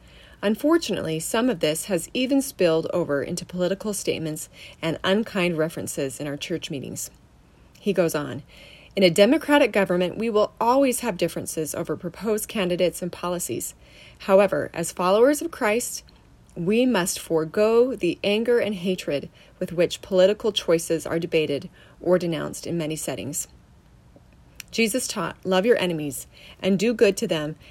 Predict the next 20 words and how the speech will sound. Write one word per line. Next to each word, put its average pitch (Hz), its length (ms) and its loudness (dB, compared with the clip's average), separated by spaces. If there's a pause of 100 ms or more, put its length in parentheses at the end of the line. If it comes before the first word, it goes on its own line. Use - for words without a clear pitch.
(120)
that - 160 -4
despitefully 185 580 -2
use 160 300 -4
you." 151 240 -8 (640)
What 185 200 4
revolutionary 233 680 4
teachings 202 480 2
for 165 100 2
personal 170 540 0
and 175 160 -8
political 185 400 0
relationships, 160 800 -2 (460)
but 160 100 0
that 202 220 4
is 185 120 -2
still 156 400 0
what 147 120 -2
our 151 100 -2
Savior 156 400 -4
commands. 143 580 -10